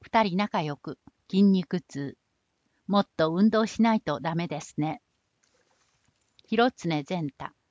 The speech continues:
佐藤祐樹。以上で、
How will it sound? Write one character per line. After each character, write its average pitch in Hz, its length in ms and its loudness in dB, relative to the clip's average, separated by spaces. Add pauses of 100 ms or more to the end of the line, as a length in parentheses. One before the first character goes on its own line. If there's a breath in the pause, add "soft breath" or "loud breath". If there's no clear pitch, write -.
(260)
佐 226 200 -2
藤 147 340 -4 (100)
祐 160 300 -8
樹。 - 180 -16 (2750)
以 262 140 6
上 156 260 -4
で、 139 240 -10